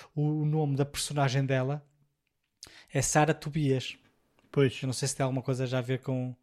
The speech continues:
Speaker 1: pronto. Ahm, mas, pá, eu gostei muito do filme. Na altura fiquei bastante surpreendido. Eh, depois vou revê-lo, depois digo-vos o que é que achei desta nova, lá está, desta nova visita ao passado.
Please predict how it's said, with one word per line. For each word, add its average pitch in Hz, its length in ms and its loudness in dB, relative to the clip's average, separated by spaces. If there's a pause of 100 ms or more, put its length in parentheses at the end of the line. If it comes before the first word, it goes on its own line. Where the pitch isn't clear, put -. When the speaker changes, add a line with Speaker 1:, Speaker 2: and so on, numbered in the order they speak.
Speaker 1:
pronto. 110 180 -8 (580)
Ahm, 139 760 -2
mas, 151 240 -4
pá, 123 220 -8
eu 143 80 0
gostei 143 200 0
muito 120 180 -4
do - 40 -14
filme. 107 300 -10 (260)
Na 139 100 -2
altura 135 360 0
fiquei 131 600 -2
bastante 135 420 -2
surpreendido. 127 760 -2 (960)
Eh, 123 220 -2
depois 143 260 0
vou 120 400 -6
revê-lo, 131 520 2
depois 127 220 0
digo-vos 123 360 -2
o - 20 -14
que - 80 -6
é 123 40 -2
que - 80 -4
achei 127 220 -2
desta 123 340 -4
nova, 123 440 -4
lá 123 120 -6
está, 113 300 -8 (640)
desta 127 180 -6
nova 131 220 2
visita 131 340 0
ao 156 60 2
passado. 123 440 -2